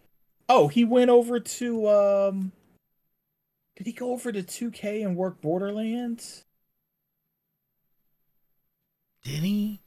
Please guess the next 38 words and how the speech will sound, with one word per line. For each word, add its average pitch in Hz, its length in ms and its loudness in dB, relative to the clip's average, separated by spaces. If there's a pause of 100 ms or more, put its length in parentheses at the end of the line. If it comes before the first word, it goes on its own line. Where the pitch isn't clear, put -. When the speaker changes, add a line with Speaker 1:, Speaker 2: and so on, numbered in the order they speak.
(560)
Speaker 2:
No, 127 560 -2
that 143 140 -2
was 127 200 -2
Speaker 1:
<sighs> - 180 -12 (1400)
He - 160 -6
was 156 180 -2
at 139 160 2
Epic, 202 760 -2 (360)
and 147 100 0
then 170 80 2
he 180 100 4
went 170 220 0
to - 80 -4
Irrash-, 151 560 4
oh, 156 140 8
no, 139 240 4
he 190 120 2
went 196 240 0
to 160 120 -8
Irrational. 143 840 -2
Well, 143 100 -8
so 139 180 -6
he 147 140 -6
did 143 240 -4
kinda 131 260 -8
go 107 140 -10
to 107 100 -14
two - 180 -20
K. 90 300 -20 (380)
He 175 120 0
didn't 160 160 2
work 143 200 2
Borderlands. 127 540 2
He 151 60 -10
worked 135 280 -6
BioShock. 131 600 -6
He 156 160 -10
was, 139 340 -6